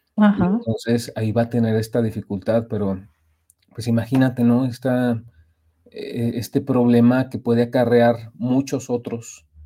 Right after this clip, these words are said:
Speaker 2: puede ir acarreando muchos otros porque, pues, no solamente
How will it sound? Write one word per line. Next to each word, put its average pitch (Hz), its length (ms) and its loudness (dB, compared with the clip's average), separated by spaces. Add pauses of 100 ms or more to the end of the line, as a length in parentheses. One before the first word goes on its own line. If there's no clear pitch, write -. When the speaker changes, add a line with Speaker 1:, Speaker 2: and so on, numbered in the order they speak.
(420)
Speaker 2:
puede 117 160 -2
ir 120 80 2
acarreando 120 400 0
muchos 123 320 -4
otros 135 320 -4
porque, 107 840 -6 (600)
pues, 117 140 -2
no 120 120 4
solamente 120 1000 0